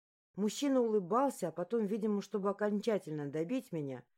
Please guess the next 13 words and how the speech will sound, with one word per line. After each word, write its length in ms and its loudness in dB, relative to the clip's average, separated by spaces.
оскалил 580 2
рот 280 4
и 60 4
радостно 520 0
затараторил: 800 -2
«Мы 300 -8
рады 320 2
вас 240 -2
видеть 400 -6
в 60 -20
клубе 380 -2
«Золотой 380 0
Каргал». 600 0